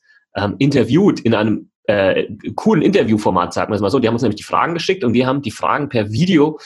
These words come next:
beantwortet. Und die haben das alles zusammengeschnitten. Da ist, glaub ich, ein fünf- oder sechsminütiges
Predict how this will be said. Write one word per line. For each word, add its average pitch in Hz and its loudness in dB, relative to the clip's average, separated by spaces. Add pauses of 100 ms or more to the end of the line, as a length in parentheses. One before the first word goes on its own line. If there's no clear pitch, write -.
(180)
beantwortet. 87 0
Und 98 -4
die 120 0
haben 127 2
das 110 -2
alles 117 0
zusammengeschnitten. 131 -2
Da 107 2
ist, - -6
glaub 101 -2
ich, - -12
ein 98 -6
fünf- 127 -4
oder 104 0
sechsminütiges 107 -2